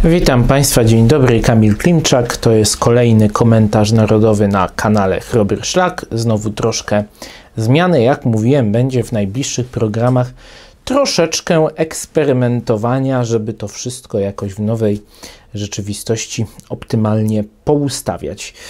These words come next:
E, więc tu się zastrzegam, że może być różnie, czasem,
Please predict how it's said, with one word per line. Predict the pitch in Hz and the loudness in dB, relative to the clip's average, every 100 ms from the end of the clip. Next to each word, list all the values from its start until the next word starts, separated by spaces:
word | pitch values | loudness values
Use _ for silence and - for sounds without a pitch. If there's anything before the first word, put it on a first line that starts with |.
| - - | -20 -10
E, | - 107 113 | -4 -2 -2
więc | 113 117 117 113 - - - | -2 -2 -2 -4 -8 -10 -8
tu | 117 | -8
się | - 104 | -4 -4
zastrzegam, | 104 120 - - 226 190 156 151 127 117 | -2 -4 -4 -2 0 0 0 -4 -6 -8
że | 101 | -10
może | 85 90 85 98 | -8 -8 -8 -8
być | 98 110 - - - 131 143 165 208 | -8 -10 -10 -16 -8 -4 -2 -2 0
różnie, | 214 175 165 147 127 | 0 2 0 0 -2
czasem, | - 92 - - 87 87 | -4 -10 -8 -8 -8 -6